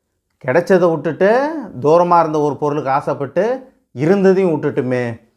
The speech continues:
இப்போ பசியோட நம்ம மறுபடியும் வேற இடத்துக்கு போயிட்டு சாப்பாட்டை தேடணுமே அப்படின்ட்டு இந்த சிங்கத்துக்கு ரொம்ப வருத்தமாகி போச்சான். வருத்தமா போயிடுச்சான். இதுக்கு தாங்க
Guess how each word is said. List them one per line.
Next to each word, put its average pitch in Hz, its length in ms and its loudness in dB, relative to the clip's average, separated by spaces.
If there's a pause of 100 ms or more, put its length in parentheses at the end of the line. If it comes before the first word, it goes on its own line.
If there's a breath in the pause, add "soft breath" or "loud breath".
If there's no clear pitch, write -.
(160)
இப்போ 135 220 0
பசியோட 170 360 4
நம்ம 160 240 -2
மறுபடியும் 151 440 0
வேற 143 280 0
இடத்துக்கு 131 340 -6
போயிட்டு 160 680 -4 (500)
சாப்பாட்டை 139 440 2
தேடணுமே 117 600 -4 (160)
அப்படின்ட்டு 131 1040 0
இந்த 131 180 -10
சிங்கத்துக்கு 156 380 -2
ரொம்ப 135 480 4
வருத்தமாகி 151 360 -2
போச்சான். 131 420 -6 (420)
வருத்தமா 135 520 0
போயிடுச்சான். 151 520 0 (1080)
இதுக்கு 127 300 -2
தாங்க 135 480 0